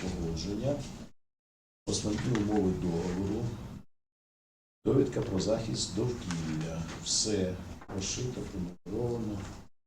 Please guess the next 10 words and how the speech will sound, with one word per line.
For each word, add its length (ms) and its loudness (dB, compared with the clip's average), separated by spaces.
опечатано. 840 0
І 20 -6
цінова 380 -2
пропозиція 680 -2
складає 440 -2
шість 380 0
тисяч 320 0
дев'ятсот 460 -2
дев'яносто 480 -2
шість 340 -4